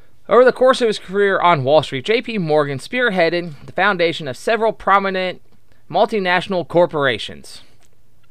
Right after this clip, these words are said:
U S Steel, International Harvester, General Electric. Subsequently fell under supervision.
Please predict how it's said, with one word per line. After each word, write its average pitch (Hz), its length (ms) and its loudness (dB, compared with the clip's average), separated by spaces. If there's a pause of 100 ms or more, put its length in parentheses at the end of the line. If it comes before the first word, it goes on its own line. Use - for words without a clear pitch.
(200)
U 110 180 -2
S 107 100 -8
Steel, 208 560 4
International 117 480 -6
Harvester, 190 640 0 (180)
General 170 340 0
Electric. - 460 -4 (2250)
Subsequently 160 680 -4
fell 151 260 2
under 208 220 2
supervision. 196 680 -4